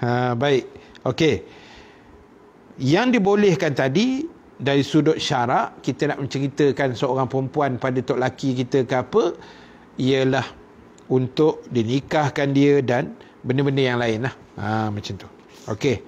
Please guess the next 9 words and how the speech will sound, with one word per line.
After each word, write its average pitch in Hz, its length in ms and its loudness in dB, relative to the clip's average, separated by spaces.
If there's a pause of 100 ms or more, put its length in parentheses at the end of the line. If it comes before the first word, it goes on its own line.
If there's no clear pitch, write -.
(520)
Daripada 202 800 2
Abdullah 165 640 2
bin 147 240 2
Mas'ud 147 560 0
ataupun 151 720 0
Ibnu 139 400 2
Mas'ud 160 640 -2 (520)
radhiyallahu 135 1200 0
anhuma, 151 720 0